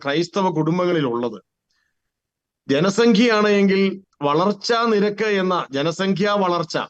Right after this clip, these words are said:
അങ്ങനെ ഒരു പേര് കൊടുക്കാൻ പറ്റാത്ത രീതിയിൽ ആയിരത്തി തൊള്ളായിരത്തി എൺപതിന് ശേഷം കേരളത്തിലെ ക്രൈസ്തവ സമൂഹം തളർച്ചാ നിരക്ക് നേരിടുകയാണ്. ഈ തളർച്ചാ നിരക്ക് നേരിടുമ്പോൾ തന്നെ ഈ ആരോഗ്യം,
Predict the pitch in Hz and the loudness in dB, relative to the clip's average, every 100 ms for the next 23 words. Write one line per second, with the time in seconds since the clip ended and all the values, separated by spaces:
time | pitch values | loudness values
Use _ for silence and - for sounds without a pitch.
0 | - _ - 147 220 247 240 233 208 202 | -12 _ -4 0 2 2 2 0 0 2
1 | 240 254 233 214 220 214 202 202 202 196 | 2 0 0 0 -2 -2 -4 -4 -4 -2
2 | 196 190 202 180 185 190 202 196 190 175 | 0 0 0 0 -2 -2 -2 -2 -2 -2
3 | 185 175 190 196 196 170 180 175 196 170 | -2 -2 -2 -2 -2 -2 -4 -2 -4 -2
4 | 175 180 185 185 165 175 175 208 208 180 | -2 -2 -4 -4 -2 -2 -2 -2 -2 -2
5 | 170 196 190 175 196 202 233 233 220 208 | -2 -2 -2 -2 -2 -4 -4 -2 0 0
6 | 220 202 180 170 151 110 92 _ _ - | 0 -2 0 0 -2 -4 -12 _ _ -20
7 | - - - _ _ _ - 214 208 185 | -20 -20 -20 _ _ _ 2 4 4 4
8 | 208 196 233 240 240 240 233 208 214 214 | 4 4 4 4 4 4 4 6 6 6
9 | 220 214 226 214 185 180 196 208 208 _ | 4 4 2 2 0 2 2 0 -2 _
10 | _ 147 160 147 160 202 208 202 220 208 | _ 0 2 2 0 2 2 2 0 -2
11 | 190 | -8